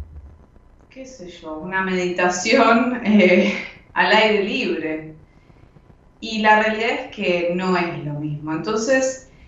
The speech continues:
las pantallas, eh, lo que nos traen es, es una gratificación instantánea, las tenemos, eh, siempre ahí. Entonces, eh,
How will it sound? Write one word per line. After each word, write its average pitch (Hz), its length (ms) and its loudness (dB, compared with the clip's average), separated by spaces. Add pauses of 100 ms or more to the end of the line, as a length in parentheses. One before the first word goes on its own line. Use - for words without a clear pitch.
las 214 200 4
pantallas, 226 920 2
eh, 170 600 -2 (540)
lo 190 260 2
que 196 100 0
nos 196 220 0
traen 233 340 6
es, 208 280 -2
es 175 200 -12
una 190 240 -6
gratificación 170 880 -4
instantánea, 196 880 2
las 165 180 -8
tenemos, 180 540 -8 (920)
eh, 180 320 -2 (540)
siempre 220 600 2
ahí. 202 440 2
Entonces, 190 800 -2 (1040)
eh, 202 680 4